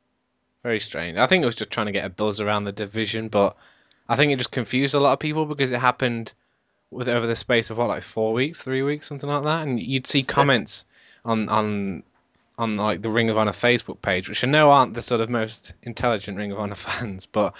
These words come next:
Speaker 1: they're like, "Wait, the Forever Hooligans are champs?" And then, you know, you'd see a picture of the next show with, like, the Wolves as champs. So it's probably a bit confusing for certain people trying to keep up with it, like,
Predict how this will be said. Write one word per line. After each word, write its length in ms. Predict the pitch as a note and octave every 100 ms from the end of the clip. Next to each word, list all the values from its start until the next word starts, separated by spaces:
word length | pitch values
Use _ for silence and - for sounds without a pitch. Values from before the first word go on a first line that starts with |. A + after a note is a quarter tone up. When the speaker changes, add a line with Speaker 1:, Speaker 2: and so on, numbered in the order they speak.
| - - -
Speaker 1:
they're 120 | C3+
like, 200 | A#2+ A#2
"Wait, 240 | G#3+ A3
the 80 | -
Forever 280 | - F#3+ F#3
Hooligans 420 | D3 G3+ A3 A#3
are 60 | A#3
champs?" 440 | G3+ A#3 A#3 A3+
And 120 | D#3 D3+
then, 220 | C#3+ C#3 - - - -
you 100 | C#3+
know, 100 | B2
you'd 180 | A#2 B2+
see 140 | -
a 60 | C3
picture 380 | - C#3 - A#2+
of 240 | A#2 A#2
the 80 | B2+
next 240 | B2 -
show 220 | - B2+ B2
with, 100 | B2
like, 120 | A2
the 60 |
Wolves 300 | C3 D#3+ C#3+
as 80 | A#2
champs. 360 | G#2+ B2 G#2+ -
So 100 | B2+
it's 100 | G2+
probably 220 | D3+ C#3+
a 40 |
bit 220 | B2+ B2+ - _ _ _ _
confusing 580 | - C3 C#3 D3 D3+ D#3
for 80 | D3
certain 240 | D3+ C#3+
people 280 | C#3+ C#3+ D#3+
trying 180 | - C3+
to 60 |
keep 260 | A#2+ C3+ -
up 140 | C#3+ D#3
with 140 | D3
it, 140 | D#3+
like, 260 | C3+ A2+ F#2+